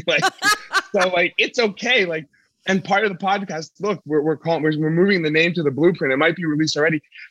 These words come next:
Speaker 1: That's okay. That's not part of it, right? Like,
Speaker 2: Right.
Speaker 1: the key is to find what you like and then
Speaker 2: Right.
Speaker 1: make that happen for yourself.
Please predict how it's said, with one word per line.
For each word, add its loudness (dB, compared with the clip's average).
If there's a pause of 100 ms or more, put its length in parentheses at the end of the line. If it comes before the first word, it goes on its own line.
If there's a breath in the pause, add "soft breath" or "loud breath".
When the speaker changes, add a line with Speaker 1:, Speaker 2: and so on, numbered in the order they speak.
Speaker 1:
That's 0
okay. 0
That's -2
not -2
part 0
of -2
it, -8
right? 0
Like, -6 (100)
Speaker 2:
Right. -10
Speaker 1:
the 4
key 0
is -2
to -8
find 0
what -4
you 0
like 2 (440)
and 2
then 2
Speaker 2:
Right. 0
Speaker 1:
make 2
that 0
happen -2
for -2
yourself. -2